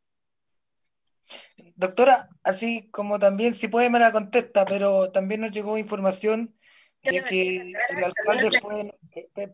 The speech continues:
Speaker 1: deme un segundo, ya, ahora sí, que el alcalde en, eh,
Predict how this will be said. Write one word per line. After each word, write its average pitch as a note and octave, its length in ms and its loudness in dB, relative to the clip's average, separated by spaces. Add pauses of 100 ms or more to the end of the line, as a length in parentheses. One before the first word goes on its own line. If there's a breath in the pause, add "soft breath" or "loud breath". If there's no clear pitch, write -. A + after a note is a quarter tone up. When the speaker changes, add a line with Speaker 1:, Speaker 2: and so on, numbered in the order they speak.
Speaker 1:
deme B3+ 140 0
un C4+ 60 -6
segundo, G3+ 300 -8
ya, E3 140 -6
ahora E3+ 180 -2
sí, A2+ 240 -18 (400 soft breath)
que G3 100 -6
el G3 80 2
alcalde A3+ 720 2 (180)
en, F#3+ 200 -4
eh, F#3+ 300 0